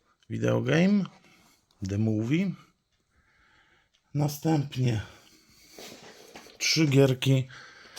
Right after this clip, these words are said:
na P S P. Crash, Wormsy.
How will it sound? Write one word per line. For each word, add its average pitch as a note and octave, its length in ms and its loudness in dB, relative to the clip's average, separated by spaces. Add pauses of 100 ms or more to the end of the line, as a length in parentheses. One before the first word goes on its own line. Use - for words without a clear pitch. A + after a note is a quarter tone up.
(640)
na A#2+ 400 0 (1800)
P C3 120 2
S A#2 160 -2
P. G2+ 200 -6 (1900)
Crash, - 460 0 (3000)
Wormsy. A#2 580 -2